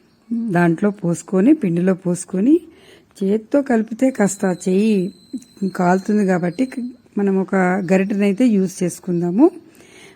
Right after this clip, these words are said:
ఒక గరిటెతో పిండిని బాగా ఇలా అంతా కలుపుకొని, ఉమ్, కొద్దిగా వేడిగానే ఉంటుందండి, నిదానంగా కలుపుకోవాలి మనము. కలుపుకున్న తర్వాత దాన్ని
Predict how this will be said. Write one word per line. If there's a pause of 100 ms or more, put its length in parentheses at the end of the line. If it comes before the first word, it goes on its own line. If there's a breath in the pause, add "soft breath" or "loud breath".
(140 soft breath)
ఒక
గరిటెతో
పిండిని
బాగా
ఇలా (560)
అంతా
కలుపుకొని, (1800 loud breath)
ఉమ్,
కొద్దిగా
వేడిగానే
ఉంటుందండి,
నిదానంగా
కలుపుకోవాలి
మనము. (520 soft breath)
కలుపుకున్న
తర్వాత
దాన్ని